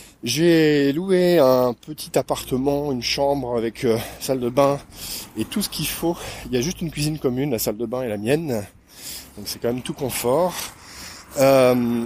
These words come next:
à des gens, pour soixante euros, j'ai loué pour cinq nuits. Et je suis à dix minutes à pied de beaucoup de choses à Yessentuki, d'une bonne quinzaine de sanatoriums.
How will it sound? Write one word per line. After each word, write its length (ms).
à 80
des 200
gens, 440
pour 420
soixante 460
euros, 300
j'ai 160
loué 320
pour 240
cinq 340
nuits. 440
Et 160
je 100
suis 360
à 120
dix 140
minutes 220
à 80
pied 280
de 560
beaucoup 260
de 60
choses 280
à 280
Yessentuki, 640
d'une 320
bonne 240
quinzaine 480
de 120
sanatoriums. 800